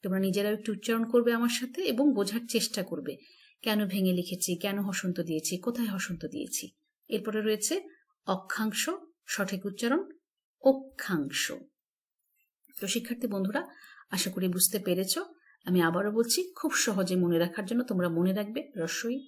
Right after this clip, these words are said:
দীর্ঘই, রস্ব ও দীর্ঘ এবং রি, রফলা, জফলা, যুক্ত খ, এই কয়েকটি বর্ণ। তার আগে আদ্য অ, তারপরে এইগুলো, এবং উচ্চারণ হয়ে যাবে ও এর মতো।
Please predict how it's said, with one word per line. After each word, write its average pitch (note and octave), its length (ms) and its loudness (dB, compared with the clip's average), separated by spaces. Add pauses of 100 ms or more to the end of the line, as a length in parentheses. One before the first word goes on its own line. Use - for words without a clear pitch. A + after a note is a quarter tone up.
(120)
দীর্ঘই, F3 400 -4
রস্ব F3+ 320 -2
ও G3+ 60 -2
দীর্ঘ F#3 260 0 (260)
এবং B3+ 220 6 (520)
রি, A3 220 2 (440)
রফলা, F3+ 320 4
জফলা, G#3+ 340 2 (340)
যুক্ত D#4 240 0
খ, - 140 -8 (540)
এই B3 80 0
কয়েকটি D#3 320 -2
বর্ণ। D3 240 -6 (600)
তার F3+ 180 0
আগে F#3 240 0
আদ্য E3 280 0
অ, G#3+ 180 0 (320)
তারপরে F3 340 -4
এইগুলো, G#3+ 260 -2 (580)
এবং A#3 240 6
উচ্চারণ F3+ 320 0
হয়ে F3 160 0
যাবে A#3 240 -4 (300)
ও B3 100 -4
এর - 100 -2
মতো। - 260 -16